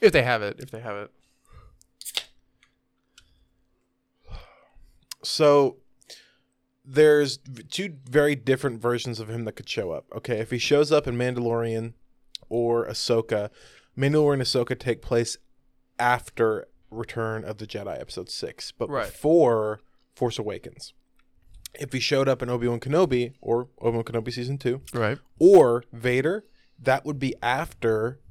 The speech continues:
Speaker 2: Revenge of the Sith Episode three, but before Episode four, A New Hope.
Speaker 1: 'Kay.
Speaker 2: So I don't know the exact time frame before Episode three and Episode four,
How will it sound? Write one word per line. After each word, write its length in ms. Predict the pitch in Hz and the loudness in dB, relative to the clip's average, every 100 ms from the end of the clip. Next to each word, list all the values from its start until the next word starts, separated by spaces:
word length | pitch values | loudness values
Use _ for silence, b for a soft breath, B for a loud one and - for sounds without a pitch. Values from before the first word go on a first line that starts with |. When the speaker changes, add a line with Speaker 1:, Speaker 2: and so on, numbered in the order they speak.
| - | -18
Speaker 2:
Revenge 320 | 113 113 120 113 | -12 -6 -6 -6
of 60 | |
the 60 | 110 | -8
Sith 300 | - 165 - | -2 -2 -4
Episode 360 | - - 107 - | -10 -8 -8 -6
three, 300 | 143 123 110 | -6 -6 -6
but 200 | 110 - | -10 -12
before 760 | - - 196 240 131 113 117 | -18 -6 0 2 4 2 -2
Episode 320 | - - 113 110 | -8 -6 -6 -4
four, 240 | 113 110 | -2 -2
A 40 | |
New 140 | 110 104 | -4 -10
Hope. 280 | 113 - - - _ - | -12 -6 -6 -6 _ -8
Speaker 1:
'Kay. 260 | - 78 - - _ _ - b b b b b b | -4 -4 -6 -20 _ _ -20 b b b b b b
Speaker 2:
So 640 | - - 139 127 123 120 - - | -6 2 4 4 4 2 -4 0
I 140 | 127 | 0
don't 460 | 123 113 139 160 151 | 0 0 2 2 2
know 180 | 156 151 | 2 2
the 160 | 147 | 0
exact 760 | 123 110 117 123 135 - - - | -2 -4 -2 0 -2 -8 -18 -10
time 280 | 160 156 160 | -8 -6 -4
frame 300 | 170 170 170 | -4 -2 -6
before 680 | 160 139 151 151 151 151 147 | -8 -8 0 2 2 0 -4
Episode 360 | - - 147 139 | -8 -4 -4 -4
three 320 | 147 147 147 - | -6 -6 -10 -12
and 100 | 123 | -12
Episode 320 | - 123 117 | -8 -8 -2
four, 280 | 160 214 | -2 -2